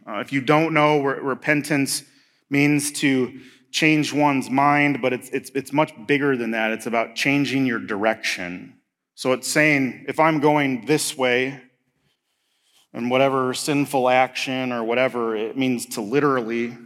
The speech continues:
do an about face, which I used to be able to do. I can't do that anymore. I need to do drill. And turn and go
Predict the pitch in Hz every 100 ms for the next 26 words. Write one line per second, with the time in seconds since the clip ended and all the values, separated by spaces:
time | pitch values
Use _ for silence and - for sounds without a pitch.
0 | - - 127 131 110 120 123 - 131 120
1 | 120 - - - _ _ _ _ 120 -
2 | 113 117 - 104 117 101 107 113 107 110
3 | 113 110 101 80 92 82 90 98 - _
4 | _ _ - 104 98 107 92 104 104 92
5 | - _ - - - _ - 131 - 165
6 | 160 160 151 143 139 139 139